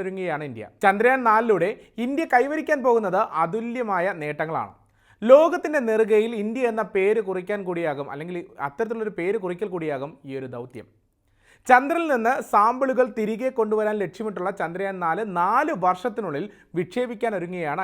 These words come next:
ഐ എസ് ആർ ഒ. ഇന്ത്യയുടെ നിർദ്ദിഷ്ട ബഹിരാകാശ നിലയമായ ഭാരതീയ അന്തരീക്ഷ സ്റ്റേഷന്റെ ആദ്യ മൊഡ്യൂൾ രണ്ടായിരത്തി ഇരുപത്തിയെട്ടിൽ വിക്ഷേപിക്കുമെന്നും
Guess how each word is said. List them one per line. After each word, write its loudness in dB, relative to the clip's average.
ഐ -6
എസ് -8
ആർ -8
ഒ. -16
ഇന്ത്യയുടെ 2
നിർദ്ദിഷ്ട 2
ബഹിരാകാശ 2
നിലയമായ -2
ഭാരതീയ -2
അന്തരീക്ഷ -4
സ്റ്റേഷന്റെ -4
ആദ്യ 6
മൊഡ്യൂൾ 0
രണ്ടായിരത്തി 4
ഇരുപത്തിയെട്ടിൽ -2
വിക്ഷേപിക്കുമെന്നും -4